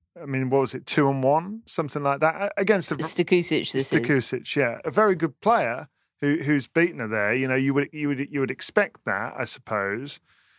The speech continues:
Speaker 1: on, um, on paper. But still, that do you,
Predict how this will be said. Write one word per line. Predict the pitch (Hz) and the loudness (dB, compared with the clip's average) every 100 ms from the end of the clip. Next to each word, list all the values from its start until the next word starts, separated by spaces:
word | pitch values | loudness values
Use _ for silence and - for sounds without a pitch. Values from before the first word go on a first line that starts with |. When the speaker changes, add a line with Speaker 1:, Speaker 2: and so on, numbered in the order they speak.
| _ _ _ _ - | _ _ _ _ -2
Speaker 1:
on, | 131 131 131 | 0 0 0
um, | 127 127 127 120 107 _ _ _ - | 2 2 0 -2 -4 _ _ _ 0
on | 131 | 0
paper. | 117 147 151 - 104 104 | 4 2 2 0 -4 -2
But | 120 147 - - _ _ _ _ | 2 0 0 -14 _ _ _ _
still, | - - - 185 170 120 113 | -16 -14 -2 2 2 0 -2
that | 135 156 - _ _ _ _ _ _ | 0 0 -4 _ _ _ _ _ _
do | - | -10
you, | 160 | -10